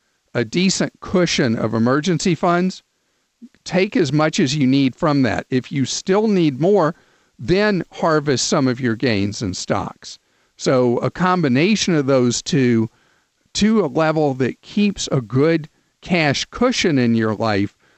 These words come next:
would be what I would look at. So it's fantastic that your finances are so rock solid.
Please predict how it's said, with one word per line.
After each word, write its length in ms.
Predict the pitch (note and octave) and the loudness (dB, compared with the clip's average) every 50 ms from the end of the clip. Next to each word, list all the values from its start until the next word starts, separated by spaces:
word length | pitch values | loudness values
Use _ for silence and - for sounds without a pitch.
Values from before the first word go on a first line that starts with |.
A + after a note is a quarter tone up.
| _ _ _ - | _ _ _ -2
would 220 | C#3+ C#3+ C3 A#2+ | -2 -2 0 0
be 260 | E3+ E3+ E3 D#3+ D#3 | -2 0 2 2 0
what 280 | C#3+ - - C#3+ C#3 B2+ | 0 -2 -2 -2 0 0
I 100 | B2 A#2+ | 0 0
would 260 | A#2 A#2 A#2 A#2 B2+ | -2 -2 -4 -2 -2
look 220 | C#3+ C3 - - | -2 -2 -2 -4
at. 260 | B2 F#2 F2 - - _ _ _ _ | -6 -6 -6 -8 -12 _ _ _ _
So 460 | _ - - C#3+ A#2 A2 G#2 G2+ A2+ - _ _ _ _ _ _ _ _ _ _ _ _ - | _ -6 -2 -2 0 0 0 -2 -4 -8 _ _ _ _ _ _ _ _ _ _ _ _ -4
it's 220 | C3+ A#2 - - | -4 -4 -4 -4
fantastic 880 | - G3 C#3+ A#2 G#2+ - - - F#3+ G3 G3+ F#3+ - - - D#3 C3+ - | -4 -2 -2 -2 -4 -6 -6 -4 -2 0 0 0 -2 -2 -2 -4 -2 -4
that 80 | - | -2
your 200 | C#3+ D3 C#3+ C3 | 0 0 0 -2
finances 800 | - - - A#2+ C3 C3+ C3+ C3 C3 - - C3+ A2 G2 F#2+ - _ _ _ _ _ _ | -2 -4 -2 0 0 0 0 0 -2 -2 -2 -2 -2 -2 -4 -8 _ _ _ _ _ _
are 160 | D3 C3 A2+ | 0 0 0
so 280 | - - G3+ D#3 C#3 C3+ | 0 2 2 2 2 2
rock 360 | A#2+ B2+ A#2 A2+ A2 - - | 0 0 -2 -2 -4 -6 -4
solid. 440 | - D#3+ A#2 G2 F2+ D2 - - | -4 -2 0 0 -2 -4 -8 -12